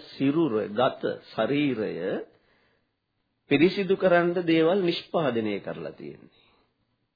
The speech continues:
දැන් ඔබ ජීවිත කාලෙම මේ අපිරිසිදු වෙන,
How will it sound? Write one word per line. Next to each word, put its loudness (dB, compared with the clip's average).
දැන් -2
ඔබ -4
ජීවිත 2
කාලෙම 2
මේ -12
අපිරිසිදු -2
වෙන, 0